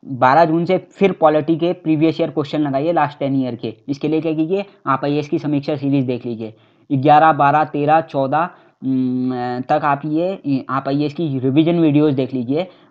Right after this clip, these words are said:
मुश्किल से पन्द्रह बीस वीडियोज़ होंगी और पूरे पॉलिटी कवर करा देंगे नाइनटीन एटी फ़ाइव से अभी तक की। अब देखिए चौदह से आपको क्या करना है,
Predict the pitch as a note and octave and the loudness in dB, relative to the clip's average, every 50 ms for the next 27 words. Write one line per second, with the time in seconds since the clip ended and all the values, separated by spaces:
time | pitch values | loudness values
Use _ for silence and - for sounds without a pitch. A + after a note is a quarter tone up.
0 | - C#3 C#3 D3 C#3+ - F#3+ F3+ E3+ F#3+ F3+ D#3 C#3+ C#3+ C3 - D3 C#3+ C#3 C#3 | -6 -2 -2 -2 0 0 0 0 0 0 -2 -2 -2 -6 -6 -8 -8 -8 -4 -2
1 | D3 C#3+ D3 D3+ D3+ D3 D#3+ D3+ - D#3 D3 C#3 C#3+ D3+ D3+ D3+ C#3 C#3 C3+ C3+ | 0 2 2 2 2 2 2 0 0 0 2 2 4 4 2 2 2 0 0 0
2 | D3 D3+ D3+ D#3 D3+ D3+ - D#3 D3+ D#3 D3 D3 C#3+ C3+ C3 B2 C#3+ C#3 C#3 C3+ | 0 0 0 0 -2 -2 -4 -2 -2 0 0 0 0 0 0 0 -2 -2 -2 -2
3 | C3 B2+ - C3 B2 A#2+ A#2 A#2 C3 D3+ E3+ E3 C#3+ C#3 C#3 C#3 D3 D3 C#3 C3 | -2 -2 -2 -2 -2 -2 -2 -2 -2 -2 -2 -2 -2 -4 -2 -2 -2 -4 -4 -4
4 | C#3 B2+ - C3 B2+ B2 - - C#3 C3+ A#2+ A#2 G#2+ A2+ - - - F#2+ G2 _ | -4 -6 -6 -6 -6 -6 -6 -6 -6 -4 -4 -6 -8 -10 -12 -12 -12 -14 -14 _
5 | _ _ _ _ _ - C3+ C#3 C#3 C#3 D3+ C#3+ F3+ F#3 F3+ - - _ _ _ | _ _ _ _ _ -4 -2 -2 0 -2 -2 -2 -2 -4 -4 -8 -16 _ _ _
6 | - C#3+ C3+ C#3 D#3 D#3 D#3 - F#3 E3+ D#3 D#3+ D#3+ - - E3+ E3 F3 D#3+ D#3 | 2 4 4 6 6 4 4 4 4 4 2 2 0 -2 -4 -4 -2 0 0 0
7 | D#3 C#3 D#3 D3 D3+ D#3 D3 D3 D3 F3 G3 | 0 -2 -4 -4 -4 -4 -4 -4 -4 -6 -8